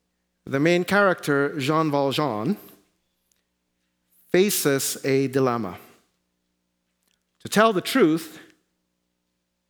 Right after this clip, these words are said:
and save an innocent man from prison, or to save himself, allowing this innocent man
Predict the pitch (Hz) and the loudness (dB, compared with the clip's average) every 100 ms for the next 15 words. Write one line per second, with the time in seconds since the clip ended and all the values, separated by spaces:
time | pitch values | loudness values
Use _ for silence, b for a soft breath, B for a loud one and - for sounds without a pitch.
0 | _ _ _ _ _ _ - 120 - 175 | _ _ _ _ _ _ -8 -4 0 2
1 | 170 151 131 - B B 135 143 143 - | 2 0 -6 -16 B B -4 -2 -2 -4
2 | 127 180 196 135 131 - 131 - 214 113 | -4 -2 -2 -2 -6 -10 -8 -2 -2 -2
3 | 104 220 - - _ _ _ _ _ _ | -6 -8 -12 -20 _ _ _ _ _ _
4 | _ _ _ _ _ _ _ - 101 - | _ _ _ _ _ _ _ -14 -8 -2
5 | 156 147 147 - 190 123 - - - _ | -2 -2 -4 -2 -2 -2 -6 -18 -20 _
6 | _ _ _ _ _ _ _ _ _ _ | _ _ _ _ _ _ _ _ _ _
7 | _ _ _ _ - 113 131 151 143 135 | _ _ _ _ -6 -2 0 0 0 -2
8 | 123 - 147 139 - 123 123 151 151 107 | -2 -4 -4 -4 -2 -4 -2 -2 0 -2
9 | 120 | -6